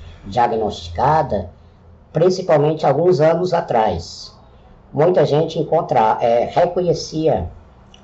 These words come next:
na osteogênese traços, por exemplo, de maus tratos. Uma criança chegava no hospital com alguma fratura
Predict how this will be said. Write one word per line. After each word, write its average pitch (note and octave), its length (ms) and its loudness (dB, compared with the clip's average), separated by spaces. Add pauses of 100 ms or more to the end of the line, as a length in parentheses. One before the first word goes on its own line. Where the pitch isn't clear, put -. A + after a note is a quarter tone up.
(180)
na A#2 200 0
osteogênese A2 1120 -2 (460)
traços, C#3 480 0
por B2+ 200 4
exemplo, C3+ 520 2
de C#3+ 140 0
maus D3 300 2
tratos. - 680 -2 (680)
Uma B2+ 140 0
criança C3 460 0
chegava A2+ 480 -2
no A2 120 -2
hospital G#2 680 -4
com G2+ 80 -4
alguma A2 300 0
fratura B2+ 800 -2